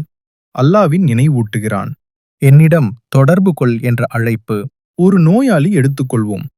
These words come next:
மருந்து வேலை செய்யாமல் போனது என்று தெரிந்தவுடன் அவர் அழத் தொடங்குகிறார். அது நல்லதா, கெட்டதா? வல்லாஹி,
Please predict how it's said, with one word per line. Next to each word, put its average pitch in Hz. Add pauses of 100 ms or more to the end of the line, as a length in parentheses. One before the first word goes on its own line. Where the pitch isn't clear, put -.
(400)
மருந்து 175
வேலை 170
செய்யாமல் 139
போனது 147
என்று 127
தெரிந்தவுடன் 123 (440)
அவர் 139
அழத் 151
தொடங்குகிறார். 120 (520)
அது 131
நல்லதா, 170 (100)
கெட்டதா? 165 (560)
வல்லாஹி, 151